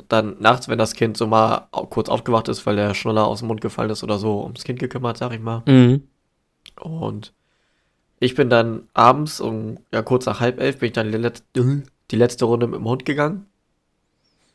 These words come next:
Speaker 1: Was wir normalerweise eigentlich immer so um halb zehn machen schon.
Speaker 2: Ja.
Speaker 1: Aber wir haben's dann einfach verpennt.
Speaker 2: Ja, chillig.
Speaker 1: Ähm.
Speaker 2: Aber hat den Hund nicht, gl-, gl-, glaub ich, nicht wirklich gestört, oder?
Speaker 1: Ja, nein, es ist überhaupt nicht schlimm. Also die hält
Speaker 2: Okay.
Speaker 1: echt super lange durch ohne Spazieren
Speaker 2: Ja,
Speaker 1: und
Speaker 2: das ist
Speaker 1: so.
Speaker 2: doch cool.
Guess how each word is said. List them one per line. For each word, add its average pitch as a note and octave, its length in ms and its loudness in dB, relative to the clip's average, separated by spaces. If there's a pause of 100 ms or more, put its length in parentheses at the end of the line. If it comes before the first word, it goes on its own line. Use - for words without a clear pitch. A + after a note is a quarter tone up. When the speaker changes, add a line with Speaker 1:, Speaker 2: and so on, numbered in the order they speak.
(400)
Speaker 1:
Was A2 180 0
wir G#2+ 80 -2
normalerweise A2 560 4
eigentlich G#2 220 -2
immer G#2 200 0
so G#2 140 0
um G#2 140 -2
halb G2 180 -4
zehn A#2 180 -2
machen C3+ 240 -2
schon. D3+ 260 -6 (640)
Speaker 2:
Ja. - 80 0 (400)
Speaker 1:
Aber G#2+ 240 2
wir A2 80 2
haben's G#2+ 140 0
dann A2+ 120 -6
einfach G#2 200 -4
verpennt. - 560 -6
Speaker 2:
Ja, A#2+ 320 8
chillig. G#2 760 8
Speaker 1:
Ähm. G#2+ 120 -2
Speaker 2:
Aber A2+ 320 10
hat G#2 200 2
den A2 120 6
Hund G#2+ 120 6
nicht, G#2+ 240 4
gl-, - 140 4
gl-, - 380 2
glaub F#2 200 6
ich, G#2+ 60 6
nicht G2 160 4
wirklich G#2 220 4
gestört, G2+ 400 8
oder? A2 240 8
Speaker 1:
Ja, - 80 -6 (240)
nein, A2 340 2
es - 220 -2
ist A#2 220 -4
überhaupt G#2 280 4
nicht G#2 160 -4
schlimm. G#2+ 220 0
Also G#2+ 160 -4
die G#2 140 0
hält G#2+ 140 2
Speaker 2:
Okay. F#2 100 6
Speaker 1:
echt - 280 0
super A#2+ 440 0
lange A2 540 2
durch G#2+ 280 0
ohne G#2+ 200 -4
Spazieren - 400 0
Speaker 2:
Ja, A2 120 10
Speaker 1:
und F#2+ 80 8
Speaker 2:
das F#2+ 80 6
ist - 60 -2
Speaker 1:
so. F#2 60 4
Speaker 2:
doch - 140 -4
cool. F#2 180 6